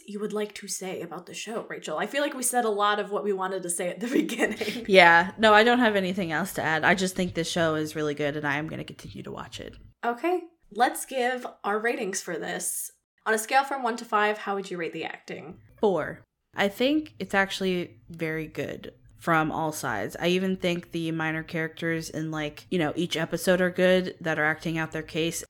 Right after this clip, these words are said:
Speaker 2: You know, there's not so many, like, over-the-top goofy moments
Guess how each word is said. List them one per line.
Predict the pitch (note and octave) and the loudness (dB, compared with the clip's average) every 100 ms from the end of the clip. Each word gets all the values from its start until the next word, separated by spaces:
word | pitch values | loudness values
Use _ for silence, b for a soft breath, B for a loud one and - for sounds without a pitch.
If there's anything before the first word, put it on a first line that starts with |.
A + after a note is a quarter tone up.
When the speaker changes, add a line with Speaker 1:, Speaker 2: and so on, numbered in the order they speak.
| - | 4
Speaker 2:
You | A#3 | 6
know, | A3+ | 8
there's | A3 G#3+ | 8 8
not | A3 A3+ B3 - | 6 6 4 0
so | - G#3 G3+ G3+ | 4 8 10 8
many, | G3 F#3 F#3 | 4 4 2
like, | F3+ E3+ D#3+ - | 2 2 0 4
over-the-top | G3+ F#3 F#3+ F3 E3+ - E3 D#3+ - | 8 8 6 4 0 2 2 2 0
goofy | E3 E3+ F#3 E3+ | 0 0 0 -2
moments | D#3 D#3 F#3 A#3 A3+ - - | -2 0 2 2 0 -4 -10